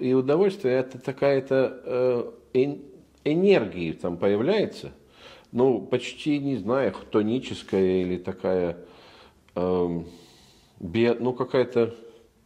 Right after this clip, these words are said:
сила, несущая тебя, если ты доходишь до какой-то грани. И оно, ну, в кон-,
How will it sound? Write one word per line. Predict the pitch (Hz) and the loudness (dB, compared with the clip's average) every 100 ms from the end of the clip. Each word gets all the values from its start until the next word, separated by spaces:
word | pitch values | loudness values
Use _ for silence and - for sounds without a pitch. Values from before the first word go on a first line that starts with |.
| _ _ _ _ _ - - _ _ - | _ _ _ _ _ -20 -20 _ _ -10
сила, | - - 233 220 127 | -8 -2 2 6 6
несущая | 101 120 131 - 185 - - 98 80 | 4 0 -2 2 2 0 -2 0 0
тебя, | - 104 117 90 - - 50 | -4 0 2 2 0 -6 -4
если | 101 135 170 - | 0 2 2 2
ты | 131 - 127 113 | -2 2 2 0
доходишь | 104 110 - 151 151 120 98 | 0 -2 0 0 0 -2 -4
до | 107 | -4
какой-то | 107 113 110 101 | -4 -2 -2 0
грани. | 104 98 71 - - - - - - - _ _ _ _ | 0 -2 -2 -8 -20 -20 -20 -20 -20 -20 _ _ _ _
И | 113 113 113 | 0 2 2
оно, | 117 127 156 185 175 - 143 131 - - - | 0 0 2 4 2 0 -6 -12 -12 -14 -12
ну, | - 120 180 | -4 -2 0
в | 156 - - - | -2 -4 -8 -4
кон-, | 147 | -4